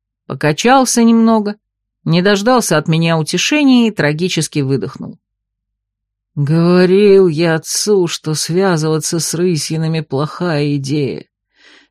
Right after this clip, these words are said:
Сплошные неприятности от вас, Елизавета Дмитриевна». «Я с вами не связывалась»,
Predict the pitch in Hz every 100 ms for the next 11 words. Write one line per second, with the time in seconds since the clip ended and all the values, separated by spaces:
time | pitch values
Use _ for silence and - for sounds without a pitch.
0 | - - 196 240 - 302 277 208 180 170
1 | 185 208 208 - - 151 - 175 185 190
2 | 170 151 190 175 175 175 185 196 208 180
3 | - 180 175 180 202 175 160 175 180 175
4 | 170 190 190 170 147 - _ _ _ _
5 | _ _ _ _ _ _ _ _ 185 185
6 | 220 262 - 165 170 160 160 185 202 -
7 | 175 170 147 143 135 127 - -